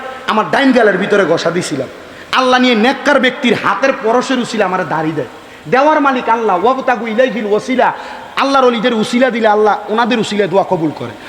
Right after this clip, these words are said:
কারণ আমরা গুনাহ বেশি। নেককার আল্লাহর অলি যারা, ওনাদের গুনাহ করে না, ওনারা নেক আমল করে বেশি, ঠিক না? হুজুর কয়,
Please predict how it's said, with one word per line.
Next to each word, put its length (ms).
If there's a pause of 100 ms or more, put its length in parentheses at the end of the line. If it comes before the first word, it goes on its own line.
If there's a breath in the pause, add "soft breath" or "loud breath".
(160 loud breath)
কারণ 120
আমরা 240
গুনাহ 300
বেশি। 260
নেককার 380
আল্লাহর 360
অলি 160
যারা, 200
ওনাদের 340
গুনাহ 340
করে 180
না, 100
ওনারা 220
নেক 220
আমল 240
করে 160
বেশি, 220
ঠিক 160
না? 160 (1700 loud breath)
হুজুর 320
কয়, 240